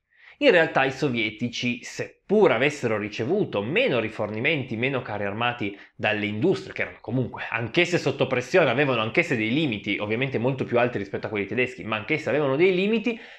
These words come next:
erano riusciti molto rapidamente a ricreare la propria armata, sfruttando soprattutto una delle armi segrete sovietiche, sovietiche, cioè la grande capacità dei loro tecnici, dei loro meccanici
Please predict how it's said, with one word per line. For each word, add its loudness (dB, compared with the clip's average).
erano 6
riusciti 2
molto 2
rapidamente 0
a -4
ricreare 4
la 2
propria -2
armata, -4
sfruttando 2
soprattutto 0
una 4
delle 2
armi 4
segrete 0
sovietiche, 0
sovietiche, 2
cioè 4
la 6
grande 4
capacità 2
dei 2
loro 2
tecnici, -2
dei -2
loro 4
meccanici 0